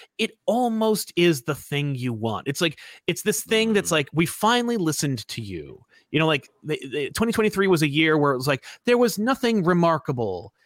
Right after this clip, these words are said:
Speaker 1: and there was nothing outstanding, but they did put out
Speaker 2: Mm-hmm.
Speaker 1: books that you read,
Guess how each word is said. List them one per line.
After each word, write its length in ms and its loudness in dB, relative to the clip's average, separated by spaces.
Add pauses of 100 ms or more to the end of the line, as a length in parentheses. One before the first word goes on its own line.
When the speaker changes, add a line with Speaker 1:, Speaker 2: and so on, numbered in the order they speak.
(160)
Speaker 1:
and 180 0
there 100 2
was 160 2
nothing 600 2 (280)
outstanding, 1040 0 (300)
but 120 -2
they 140 2
did 440 2 (200)
put 240 2
out 220 4
Speaker 2:
Mm-hmm. 120 -6
Speaker 1:
books 420 0
that 180 2
you 160 2
read, 500 2